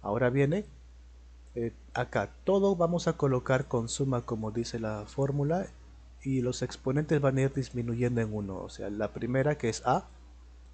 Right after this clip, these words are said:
y le bajamos el exponente, y ahora sería cuatro, o sea,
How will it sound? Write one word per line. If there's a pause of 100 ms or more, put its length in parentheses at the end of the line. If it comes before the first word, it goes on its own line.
(400)
y
le
bajamos
el
exponente,
y
ahora
sería
cuatro,
o
sea,